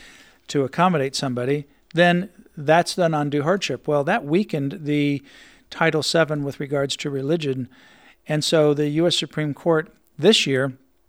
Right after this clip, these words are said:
nine to zero, overturned that decision and said, "No, you've got to show a lot more than that for undue hardship." So the Title seven is now back to where it was when it was originally passed,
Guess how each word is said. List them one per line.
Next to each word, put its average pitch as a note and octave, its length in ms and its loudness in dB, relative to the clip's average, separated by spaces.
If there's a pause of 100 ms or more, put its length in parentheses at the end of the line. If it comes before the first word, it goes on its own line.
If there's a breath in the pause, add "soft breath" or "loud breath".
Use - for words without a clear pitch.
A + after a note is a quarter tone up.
(440)
nine D#3 260 4
to D#3+ 80 2
zero, C3+ 480 2
overturned D#3+ 880 4
that C3 320 -4
decision - 540 -6 (600 loud breath)
and D3 160 -2
said, C#3+ 220 2
"No, D#3+ 360 4
you've D3 180 0
got E3 160 6
to D#3+ 80 4
show C#3 280 0
a C3 40 2
lot C#3 200 2
more C#3+ 360 0
than B2 220 -4
that C3 360 -2 (240)
for B2+ 300 -8
undue C3 240 -4
hardship." D#3+ 420 0
So D#3+ 300 2
the D3 340 0
Title F3+ 560 -2
seven D#3+ 720 -2
is D3+ 360 -2
now D#3 320 0
back D3 460 0
to D#3 80 -4
where C#3+ 240 4
it B2+ 80 -6
was C#3+ 540 -2
when C3+ 180 -6
it C3+ 80 -8
was B2+ 160 -10
originally C3 400 -6
passed, C3+ 560 -6